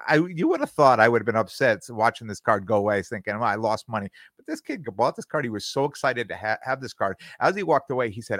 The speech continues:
"I am gonna trade this. This card's worth, like, two hundred dollars." I mean, that's what he said when he walked away. And I thought to myself, "That's what I said when I got this card back from S G C, and it's just sat in my box." So I wished him better luck, you know, moving that card. But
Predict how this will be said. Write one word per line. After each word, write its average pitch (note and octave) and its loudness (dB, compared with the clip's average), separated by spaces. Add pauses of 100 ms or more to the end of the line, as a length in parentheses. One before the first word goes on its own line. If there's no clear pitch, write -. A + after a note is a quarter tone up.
(100)
"I C#3 0
am F#3 -4
gonna D3+ -4
trade C3+ -4
this. F2+ -10
This D3+ -8
card's D#3 -2
worth, D3 0
like, A#2+ -2
two D3 -10
hundred C#3 -2
dollars." F#2 -2 (260)
I C3 -10
mean, C3+ -2
that's C#3+ 2
what C3+ -6
he D#3+ -8
said C3+ -4
when C3 -2
he C3+ -8
walked A#2+ 0
away. A#2 0 (220)
And B2+ -2
I B2+ 4
thought D3+ -2
to - -14
myself, C#3+ -2
"That's C3+ 2
what C3+ 0
I D#3 2
said A#2 -2
when G2 -2
I B2+ -2
got B2+ -2
this A#2+ -10
card B2 0
back A2 0
from G2 -8
S G2+ -6
G - -10
C, B2+ -8 (320)
and B2 0
it's A2 -4
just - -12
sat B2 4
in B2 0
my A#2+ 0
box." B2 -2
So G#2 -2
I G#2+ 2
wished A#2 -4
him A2 -6
better B2+ 4
luck, A#2 4 (720)
you C3 0
know, G#2 4
moving B2+ 2
that A2+ -2
card. A2+ 0
But A#2+ 2